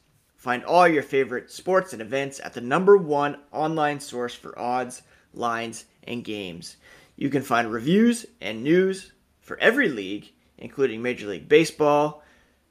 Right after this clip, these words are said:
N F L, N B A, N H L, combat sports, esports, even golf. BetOnline continues to be the top online resource for all your sports wagering information,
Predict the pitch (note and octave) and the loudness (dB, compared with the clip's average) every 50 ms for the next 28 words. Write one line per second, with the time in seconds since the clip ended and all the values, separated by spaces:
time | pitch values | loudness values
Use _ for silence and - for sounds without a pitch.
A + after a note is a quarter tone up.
0 | _ _ _ - C3 D#3 D#3+ D3+ D#3 - C#3+ C3+ C3+ C3+ C3 A#2+ - - D3+ D#3+ | _ _ _ -2 0 2 2 0 0 0 0 0 2 0 0 -4 -4 -2 -2 -2
1 | D#3 C#3 C#3+ C3+ C3+ B2+ B2+ B2+ B2+ B2+ - _ _ _ - C#3+ D#3+ D#3+ D3+ D3+ | 0 0 2 2 4 4 4 0 0 -4 -8 _ _ _ 0 2 4 4 2 2
2 | - C#3 A#2+ A#2 A2+ A2+ A2+ A2+ - - _ - - D#3 D3+ D3 C3+ C3+ C3 C3 | 0 -2 0 0 0 -2 -4 -6 -8 -16 _ -6 -2 -2 0 2 2 0 0 0
3 | - - _ - B2 B2 B2 B2 A#2+ - - - - _ _ _ _ _ _ _ | -4 -10 _ -8 -4 -4 -4 -4 -6 -8 -18 -20 -20 _ _ _ _ _ _ _
4 | _ E3+ F3 E3 - - - - C#3 C3+ B2+ B2+ B2+ - - _ _ - C3+ A#2+ | _ -6 -6 -6 -6 -4 0 2 2 2 2 0 -4 -12 -20 _ _ -12 -12 -12
5 | A2 E2+ E2 A2 A#2 C#3 C#3+ C#3 C3+ C3+ - - _ _ _ _ _ _ _ _ | -12 -14 -10 -2 0 2 2 2 2 -2 -6 -18 _ _ _ _ _ _ _ _
6 | _ _ - _ _ _ _ _ _ D#3+ F3 F#3+ G3 F#3+ F3+ D#3+ C#3+ C3+ C3+ C3+ | _ _ -20 _ _ _ _ _ _ 6 8 8 8 8 8 4 2 2 0 -2
7 | C3 B2 - - C#3 C3 - - G3 G#3 G3+ G3 F#3+ F#3 F#3+ - D3 C3 D3 D3 | -4 -6 -10 -14 -16 -14 -4 -2 0 2 2 2 2 0 -2 -8 -6 -2 0 0
8 | C#3+ C#3 A#2+ A#2+ - - D#3+ D#3 D#3 D#3 - - - C3 D3 D3 D3 C#3+ C#3+ C#3 | 0 0 -2 -6 -6 0 0 0 0 0 -4 -10 -4 -4 -4 -2 -2 -2 -4 -4
9 | C3+ B2 C3 C3 B2 A2 A#2 A#2+ A#2+ A2+ - - - A2+ - - - C#3 E3+ F#3 | -4 -6 -6 -8 -8 -8 -8 -8 -6 -8 -10 -10 -10 -10 -10 -6 -2 0 2 2
10 | F#3 F#3 D3 C3 - - _ - C#3 C#3+ C#3+ - - B2+ B2+ B2+ A#2+ A#2+ A#2+ B2 | 2 0 -2 -8 -8 -10 _ -4 -4 -4 -4 -8 -10 -8 -8 -8 -6 -8 -12 -10
11 | - F#2 B2 A#2+ - C#3 B2+ A#2 G#2 F2+ - - - F2+ G2+ - | -10 -12 -14 -12 -12 -12 -10 -8 -10 -8 -10 -10 -12 -12 -14 -16